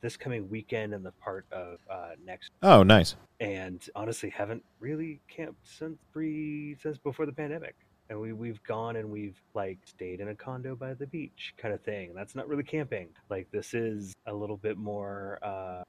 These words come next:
Speaker 1: in that realm. So we're kinda like, "Okay, what do we still have? What's still in good shape? What do we need?" <laughs> Kinda run all over the place with that. So, so that's coming up. Excited for that. I'm happy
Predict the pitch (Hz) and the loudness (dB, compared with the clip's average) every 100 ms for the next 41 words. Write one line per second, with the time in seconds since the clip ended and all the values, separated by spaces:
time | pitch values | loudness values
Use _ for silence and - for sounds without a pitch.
0 | - 110 107 101 87 101 104 95 87 - | -6 -6 -4 -6 -4 -4 -4 -6 -12 -14
1 | 92 90 90 95 110 98 95 - - 135 | -12 -10 -12 -12 -10 -8 -10 -12 -14 -10
2 | - 151 143 101 - _ 123 147 165 160 | -4 -2 -2 -4 -10 _ -4 0 0 -2
3 | - 156 147 151 160 101 90 - 104 123 | -4 -4 -4 -4 -4 -6 -8 -10 -4 -4
4 | 123 - 135 131 131 135 123 - 135 120 | -4 -10 -6 -4 -6 -6 -8 -8 -8 -10
5 | _ 98 101 107 104 104 101 95 90 - | _ -12 -8 -8 -6 -8 -8 -10 -14 -14
6 | - - 117 104 95 92 95 95 95 - | -10 -4 -2 -2 -6 -8 -10 -10 -14 -10
7 | 101 92 - - - - 110 101 - 101 | -10 -10 -10 -14 -16 -6 -2 -2 0 -2
8 | 92 90 - 117 107 104 - 95 92 113 | -2 -8 0 2 2 -4 -4 -4 -2 0
9 | 127 - 120 107 101 98 _ - 107 - | -2 -2 -6 -4 -6 -8 _ -16 -12 -2
10 | 110 107 - 107 98 95 98 117 151 - | -2 -2 -6 -6 -4 -4 -4 -6 -6 -2
11 | 120 110 101 | -4 -4 -10